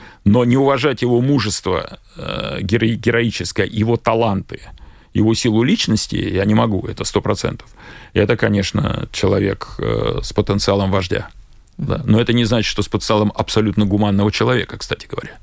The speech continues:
Это разные вещи просто, разные. Э, культ личности так или иначе, э, любыми методами, что-либо делая вокруг образа имени Навального, э, власть автоматически работала бы на него.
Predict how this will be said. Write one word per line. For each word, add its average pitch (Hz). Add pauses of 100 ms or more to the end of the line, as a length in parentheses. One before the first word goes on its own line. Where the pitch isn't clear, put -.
(140)
Это 69
разные 107
вещи -
просто, -
разные. 107 (760)
Э, 101 (140)
культ 143
личности 139
так 135
или 120
иначе, 123 (360)
э, 98 (180)
любыми 123
методами, 110 (360)
что-либо 135
делая 110
вокруг 135
образа 104
имени 107
Навального, 117 (440)
э, 104
власть 151
автоматически 147
работала 127
бы 107
на 131
него. 131